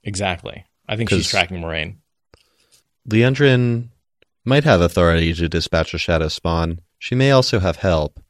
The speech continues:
Speaker 2: We know that she was at the Dark Friends social.
Speaker 1: Mm-hmm.
Speaker 2: This could have been one of her things.
Speaker 1: And, and we do know that Draghar tend to be told what to do by Myr-, by Myrddraal.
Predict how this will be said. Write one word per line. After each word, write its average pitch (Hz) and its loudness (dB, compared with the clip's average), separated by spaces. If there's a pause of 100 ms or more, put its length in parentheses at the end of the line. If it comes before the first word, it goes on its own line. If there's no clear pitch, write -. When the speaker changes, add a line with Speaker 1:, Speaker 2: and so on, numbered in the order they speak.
(520)
Speaker 2:
We 98 0
know 107 4
that 101 0
she - -4
was 92 2
at 92 2 (280)
the 82 -2
Dark 87 0
Friends 85 -6
social. 80 -6 (160)
Speaker 1:
Mm-hmm. 92 -8 (300)
Speaker 2:
This 95 0
could 98 -4
have 85 -2
been 87 0
one 82 -2
of 78 -6
her 71 -6
things. 78 -6 (760)
Speaker 1:
And, 160 -2
and 165 -2
we 170 -2
do 185 -2
know 170 -2
that 123 0
Draghar 113 -4 (300)
tend 123 -6
to 95 -10
be 107 -4 (920)
told 117 -4
what 98 -2
to 101 -8
do 95 -6
by 85 -10
Myr-, 87 -10
by 85 -8 (300)
Myrddraal. 90 -8